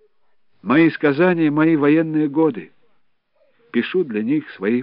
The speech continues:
партизанские тетради. Всё как было, что видел и пережил. Пригодятся, когда подрастут. Но,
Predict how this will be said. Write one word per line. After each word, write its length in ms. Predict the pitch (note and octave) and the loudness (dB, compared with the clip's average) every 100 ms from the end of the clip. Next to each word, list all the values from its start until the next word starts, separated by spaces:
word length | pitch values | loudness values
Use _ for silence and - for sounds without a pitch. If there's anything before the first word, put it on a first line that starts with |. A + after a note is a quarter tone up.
| - | -6
партизанские 760 | - G#2 - F#2 A2+ C3 - G#2+ | -10 -10 -10 -6 -6 -6 -10 -16
тетради. 580 | - G2 F#2+ E2+ D#2+ D#2 _ _ _ _ _ _ _ _ _ | -16 -18 -16 -16 -16 -20 _ _ _ _ _ _ _ _ _
Всё 200 | - A#3+ | -10 -8
как 220 | D#3+ C3 | -8 -10
было, 400 | F#2+ G#2 F2+ D#2 | -10 -8 -8 -14
что 300 | - - F#3+ | -20 -10 -8
видел 480 | D3 G#2 D3+ B2 G#2+ | -6 -2 -2 -2 -10
и 60 | G2+ | -14
пережил. 720 | _ A2 A2 G#2+ F#2 F#2 E2 _ _ _ _ _ _ _ _ | _ -4 -4 -4 -8 -14 -16 _ _ _ _ _ _ _ _
Пригодятся, 640 | D3 D#3 F3 F#3 - - | -2 0 2 0 -2 -14
когда 260 | G2 F#2 G2 | -16 -12 -12
подрастут. 600 | F#2+ F#2+ G#2+ - F2 _ _ _ _ _ _ _ _ _ _ _ _ _ _ _ _ | -10 -10 -10 -14 -20 _ _ _ _ _ _ _ _ _ _ _ _ _ _ _ _
Но, 440 | F2 F#2+ C3 F3+ | -12 -4 -2 -4